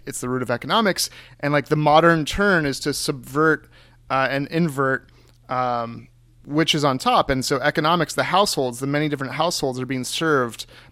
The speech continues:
by the politicians, by the government, uh, instead of households serving the common good, right?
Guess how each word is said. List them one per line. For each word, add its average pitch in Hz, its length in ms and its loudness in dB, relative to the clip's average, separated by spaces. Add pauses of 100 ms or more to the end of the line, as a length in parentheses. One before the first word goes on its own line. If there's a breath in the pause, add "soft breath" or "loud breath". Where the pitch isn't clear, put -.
by 135 200 4
the 131 100 0
politicians, 131 640 -2
by 123 160 0
the 120 80 -4
government, 123 540 -6 (100)
uh, 117 260 -2
instead 139 440 2
of 123 260 -2
households 127 600 -4
serving 127 420 -4
the 117 60 -8
common 117 340 -6
good, 110 280 -6
right? 120 200 -2